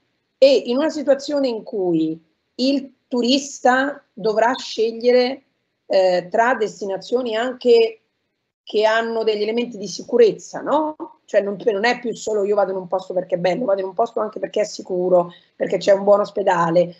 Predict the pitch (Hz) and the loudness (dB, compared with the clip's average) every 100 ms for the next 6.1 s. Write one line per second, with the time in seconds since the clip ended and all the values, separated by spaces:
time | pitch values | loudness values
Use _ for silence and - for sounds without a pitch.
0 | _ - 185 175 202 202 196 233 202 208 | _ -6 -4 2 2 4 0 -2 -4 -4
1 | 190 202 208 208 190 202 196 196 180 - | 0 0 0 -2 -2 -2 -4 -4 -6 -6
2 | 175 214 202 202 196 190 185 185 - - | -4 2 6 6 6 4 4 0 -6 -6
3 | 185 180 175 180 175 214 214 214 214 - | -6 -4 -4 -4 -2 0 2 0 -4 -2
4 | 208 196 196 185 190 180 196 185 - _ | -2 0 -2 6 6 6 2 -2 -4 _
5 | - 302 285 - 180 - 202 190 214 214 | -6 2 2 2 -4 -2 -4 0 -2 -2
6 | - | -8